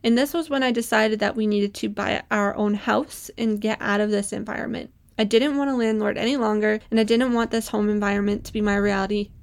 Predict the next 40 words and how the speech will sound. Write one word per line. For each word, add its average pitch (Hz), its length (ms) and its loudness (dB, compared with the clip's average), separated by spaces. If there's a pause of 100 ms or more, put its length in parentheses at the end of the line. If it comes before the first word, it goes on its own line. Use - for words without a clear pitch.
anymore. 208 460 -2 (500)
So 247 160 4
in 247 80 2
the 254 60 4
beginning 269 340 2
of 330 80 -2
twenty 247 260 -2
twenty, 220 320 0
this 214 200 -2
was 233 160 -2 (160)
actually 247 500 0
an 233 80 2
intention 220 540 0
that 214 100 2
I 220 100 -2
set - 280 -8
out 226 200 -2
for 240 140 -2
myself, 269 580 0 (300)
but 247 220 2
it 233 100 2
wasn't 240 320 0
until 226 640 0 (320)
the 240 80 0
middle 220 340 4
of 214 220 0
the 214 140 2
year 208 400 0
that 220 120 2
I 208 60 4
really 202 380 2
started 202 460 -2
to 208 140 -6
pursue 208 440 -4
this 208 180 -4
goal. - 360 -4 (420)
I 247 80 2
really 247 280 2
pushed 240 300 -2
myself, 220 440 0